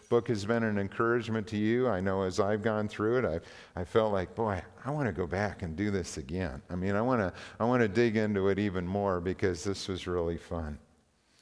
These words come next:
These two chapters come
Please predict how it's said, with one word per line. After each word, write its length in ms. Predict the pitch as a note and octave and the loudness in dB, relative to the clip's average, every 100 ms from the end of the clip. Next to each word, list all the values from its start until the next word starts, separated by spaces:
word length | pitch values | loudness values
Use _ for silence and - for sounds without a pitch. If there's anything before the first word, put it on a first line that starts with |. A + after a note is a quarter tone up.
| - - - - | -20 -20 -20 -8
These 440 | G2+ C3+ E3 E3+ - A2 | 0 2 2 0 -6 -4
two 200 | - E3 | 0 0
chapters 800 | E3 C3 F#2+ - G#2 G#2 A2+ - - - | 2 2 2 0 0 0 -2 -10 -18 -20
come 500 | - - B2+ F#2 F#2 | -6 0 2 2 0